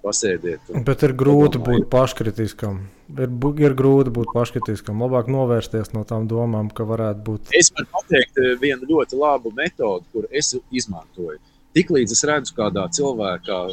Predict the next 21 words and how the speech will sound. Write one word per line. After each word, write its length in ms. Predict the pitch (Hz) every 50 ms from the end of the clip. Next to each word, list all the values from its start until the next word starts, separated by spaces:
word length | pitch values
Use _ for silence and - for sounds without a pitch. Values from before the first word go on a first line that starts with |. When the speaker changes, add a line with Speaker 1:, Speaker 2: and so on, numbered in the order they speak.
| 98 92 - -
Speaker 1:
kaut 160 | 101 92 -
kādas 340 | - 104 92 87 - - - 151
negācijas 1000 | 175 196 165 135 113 95 85 - - - 95 90 87 85 78 - - - - 98
un, 340 | 92 90 90 87 87 85 85
eh, 260 | 85 85 82 82 82 82 _ _ -
kaut 160 | 98 95 -
ko 100 | 110 95
tādu, 360 | - - 135 110 101 92 -
kas 160 | - - - -
man 140 | 85 87
nepatīk, 520 | 101 139 139 - - - - 98 92 87 80 _ -
es 120 | 98 - -
uzreiz 500 | 101 - 104 107 107 113 131 123 - - - -
sameklēju 600 | - - 131 120 107 - - 95 90 87 82 -
sevī 320 | - 123 120 104 85 73
šīs 400 | - - - - - - - -
īpašības. 680 | 82 85 - - - - - 67 64 62 - - - - - - - _ _ _ _
Jo 100 | 98 95
mēs 280 | 98 113 131 131 - - -
redzam 500 | 110 110 135 160 170 143 - 117 90 76 - - - -
citos 680 | - - - 147 143 - - 131 92 76 - - -